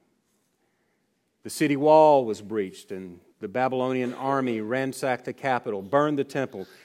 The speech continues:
and tore down the walls surrounding the city of David. Everything of value was taken to Babylon, and those who survived the invasion became exiles and slaves.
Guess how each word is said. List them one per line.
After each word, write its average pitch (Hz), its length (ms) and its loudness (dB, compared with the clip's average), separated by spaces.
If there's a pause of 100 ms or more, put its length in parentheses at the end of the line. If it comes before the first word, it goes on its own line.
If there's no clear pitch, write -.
(100)
and 113 120 -8
tore 151 260 2
down 131 220 2
the 120 100 0
walls 113 440 2
surrounding 104 720 -10
the 92 120 -14
city 104 300 -10
of 95 140 -10
David. 92 420 -8 (880)
Everything 147 480 2
of 143 80 4
value 147 440 4
was 120 200 -4
taken 143 360 0
to 127 100 -8
Babylon, 139 600 -4 (800)
and 107 140 -10
those 131 320 0
who 131 100 -8
survived 127 600 0
the 127 140 -4
invasion 127 500 -2
became 120 440 -6
exiles 127 840 -6 (140)
and 107 120 -14
slaves. 92 760 -8